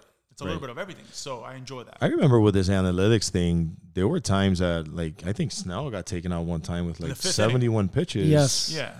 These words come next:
Speaker 2: And it's like,
Speaker 1: Sixth
Speaker 2: you just
Speaker 1: inning.
Speaker 2: got,
Speaker 1: The World
Speaker 2: you just
Speaker 1: Series.
Speaker 2: started looking good, and they lost
Speaker 1: Yeah.
Speaker 2: the game.
Speaker 1: Yeah.
Speaker 3: Yeah.
Speaker 2: Like, like, and that's when I think, and I, and I, I love what you said there. I never thought of it like that, that you use the analytics as part of your preparation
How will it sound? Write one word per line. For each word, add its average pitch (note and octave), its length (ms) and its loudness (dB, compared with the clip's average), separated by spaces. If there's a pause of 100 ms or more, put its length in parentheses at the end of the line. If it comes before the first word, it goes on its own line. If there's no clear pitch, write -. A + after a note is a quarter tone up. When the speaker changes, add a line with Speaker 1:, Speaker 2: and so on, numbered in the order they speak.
(180)
Speaker 2:
And A2 120 -8
it's G2 120 -10
like, A2 100 -4
Speaker 1:
Sixth A2 120 -6
Speaker 2:
you D3 140 -2
just C3+ 100 -2
Speaker 1:
inning. C#3 100 -6
Speaker 2:
got, C3+ 120 -2
Speaker 1:
The D3+ 80 0
World D#3+ 80 -4
Speaker 2:
you F3 60 0
just D3 80 -4
Speaker 1:
Series. D3+ 220 -2
Speaker 2:
started C#3 280 -2
looking C3+ 260 4
good, A#2+ 400 2
and G#2 100 2
they F2 60 -2
lost A2+ 280 -10
Speaker 1:
Yeah. - 20 -
Speaker 2:
the D#3 120 -12
game. F3+ 220 -2
Speaker 1:
Yeah. G#2 140 -6 (140)
Speaker 3:
Yeah. C3+ 280 4
Speaker 2:
Like, B2+ 260 2 (120)
like, B2 240 0
and B2 180 2
that's C#3+ 160 2
when D#3 140 4
I D3 100 6
think, C#3+ 480 2
and C3 340 -4
I, C3+ 40 -4
and B2+ 260 -4
I, A#2+ 220 -2
I - 20 2
love C3+ 200 4
what B2 100 6
you A2 80 0
said A#2+ 260 4
there. F2 320 4 (100)
I F#2 80 0
never G2 200 6
thought A2+ 240 6
of G2 80 4
it F2+ 60 4
like E2+ 180 0
that, E2+ 180 0
that E2+ 240 -2
you G2+ 100 -2
use A2 340 6
the G#2+ 160 -2
analytics G2 680 2
as F2+ 200 -2
part G2 400 -4
of F2+ 120 -4
your E2+ 100 -2
preparation F2+ 1000 -2